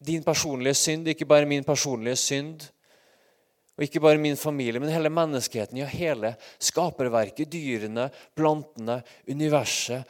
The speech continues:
alt sammen som blir lagt under død. Ok, la oss hoppe til et vers. Vi skal se, eh, hvordan Peter beskriver den her frelsen. Eh, bare ta neste slide der, nå kommer den ikke her.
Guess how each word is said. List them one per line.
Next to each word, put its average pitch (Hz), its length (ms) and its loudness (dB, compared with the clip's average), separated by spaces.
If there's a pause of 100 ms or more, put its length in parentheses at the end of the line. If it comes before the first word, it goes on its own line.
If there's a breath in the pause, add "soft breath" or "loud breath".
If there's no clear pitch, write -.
(260 soft breath)
alt 170 240 0
sammen 127 400 -2
som 127 140 -8
blir 131 180 -2
lagt - 480 -6 (420 loud breath)
under 104 320 -2
død. 110 500 -2 (840)
Ok, 117 100 0 (320)
la 156 120 10
oss 156 100 6
hoppe 139 320 8
til 139 340 4
et 127 140 2
vers. 107 220 6 (1000)
Vi 120 80 -6
skal 139 160 0
se, 131 160 8
eh, 127 1120 2 (240)
hvordan 143 260 0
Peter 127 540 0
beskriver 113 560 -2
den 120 100 -10
her 104 380 0
frelsen. 110 560 0 (640 soft breath)
Eh, 104 400 -8 (260)
bare 120 220 -2
ta 117 160 0
neste 110 500 -2
slide 104 460 -4
der, 120 100 -2
nå 110 140 -8
kommer 92 320 -10
den 90 100 -12
ikke 90 160 -14
her. 123 240 -8